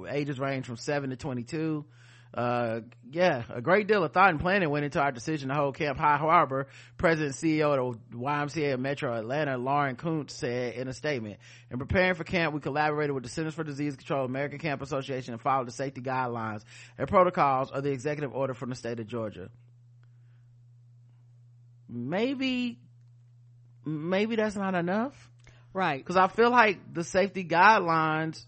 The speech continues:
Speaker 1: would be, "Don't do it."
Speaker 2: Correct.
Speaker 1: And so you're ignoring the first one and then going, "But, uh, other than that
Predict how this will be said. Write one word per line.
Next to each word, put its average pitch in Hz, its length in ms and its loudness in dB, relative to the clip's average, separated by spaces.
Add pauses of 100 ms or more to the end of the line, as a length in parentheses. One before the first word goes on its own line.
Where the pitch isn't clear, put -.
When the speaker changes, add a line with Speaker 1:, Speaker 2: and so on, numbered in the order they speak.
Speaker 1:
would 147 260 -2
be, 160 220 -4
"Don't 151 440 0
do 160 240 2
it." 294 160 -2 (460)
Speaker 2:
Correct. 220 1500 4
Speaker 1:
And 165 140 2
so 190 160 6
you're 185 240 4
ignoring 190 520 4
the 160 100 2
first 202 400 4
one 135 160 -2
and 143 140 0
then 160 140 0
going, 156 280 0
"But, 165 220 4
uh, 165 500 4
other 208 280 4
than 320 200 4
that 220 340 6